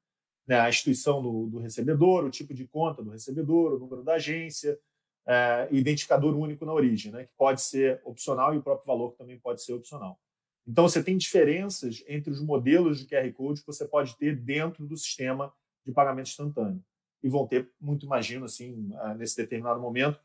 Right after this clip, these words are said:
funcionalidades distintas, né? Algo que vai ser, é, talvez mais repetido e outras questões mais específicas para transações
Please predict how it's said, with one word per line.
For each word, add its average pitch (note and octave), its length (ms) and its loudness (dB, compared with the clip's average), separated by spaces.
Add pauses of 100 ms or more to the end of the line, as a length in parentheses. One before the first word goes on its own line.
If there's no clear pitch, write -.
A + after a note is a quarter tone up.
(200)
funcionalidades B2+ 840 2
distintas, G#2+ 560 -8
né? A2+ 100 -10
Algo A#2+ 320 4
que A#2+ 100 -20
vai A#2+ 100 2
ser, A#2+ 440 2 (260)
é, A#2 240 8
talvez B2 380 2
mais B2+ 260 -4
repetido F3+ 800 0
e C#3 100 0
outras C#3+ 320 0
questões C3+ 380 -8
mais C#3 200 -6
específicas C3 580 -6
para - 160 -8
transações C3 760 -2